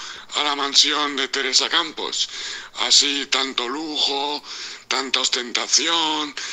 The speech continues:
tanta decoración barroca, pero con una diferencia, que es que aquí hay un, un gimnasio con, con fotos motivadoras,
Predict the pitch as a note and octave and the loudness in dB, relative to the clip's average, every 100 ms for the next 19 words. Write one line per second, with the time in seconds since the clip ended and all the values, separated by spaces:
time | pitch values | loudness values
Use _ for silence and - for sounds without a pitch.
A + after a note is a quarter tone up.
0 | - - - C#3+ C#3+ C#3+ C#3 C3 C3+ B2+ | -10 -10 -2 0 2 2 0 0 -2 -2
1 | B2 A2+ B2+ B2+ A#2+ C3 D3+ D#3 D3 D3 | -2 -2 -2 -2 -2 0 -2 0 2 2
2 | C#3+ - - - - - C3+ C#3+ C3 C3+ | 0 -6 -12 -12 -14 -6 -2 -2 0 0
3 | D3+ F3 E3 C#3+ B2+ E3+ D3 A#2 F2 E2+ | 0 0 -2 -2 -2 0 0 0 0 -4
4 | - - - - - C3 D#3 D#3 - - | -10 -16 -16 -10 -2 2 2 0 -2 -10
5 | - - A#2 A#2 C3+ D#3 E3 D#3 D#3 D3 | -8 0 0 0 0 2 2 2 -2 -4
6 | C#3+ B2+ - - - A#2+ B2 C3+ C#3 E3+ | -8 -12 -16 -16 -10 -6 -2 -2 2 6
7 | E3+ E3 F3+ F3 - - - - - - | 8 8 6 -4 -10 -14 -12 -12 -12 -4
8 | B2 C#3 C#3+ B2+ B2 A#2 A2 - - - | -2 0 -2 -2 -4 -6 -8 -12 -14 -14
9 | - - B2 B2 C#3 D3+ D#3+ D3+ C#3+ - | -10 -6 -4 0 0 2 0 4 4 4
10 | - - B2 D3+ D3+ D3+ C#3+ D3 C#3+ A#2 | -2 -12 -4 0 0 2 2 2 2 0
11 | G2 - | 2 2